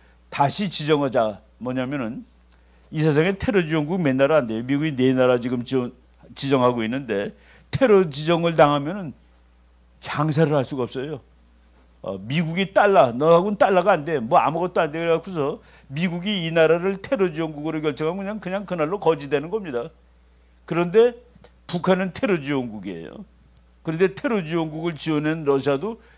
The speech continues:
테러 지원국이라고 미국 국회에서 결의를 하자라고 얘기하고 그 다음이 우리한테는 제일 중요한 겁니다. 전술핵을 다시 갖다 놔, 한국에다가.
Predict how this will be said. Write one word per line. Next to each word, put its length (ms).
테러 280
지원국이라고 720
미국 300
국회에서 580
결의를 400
하자라고 880
얘기하고 560
그 280
다음이 380
우리한테는 540
제일 180
중요한 260
겁니다. 420
전술핵을 680
다시 280
갖다 280
놔, 140
한국에다가. 640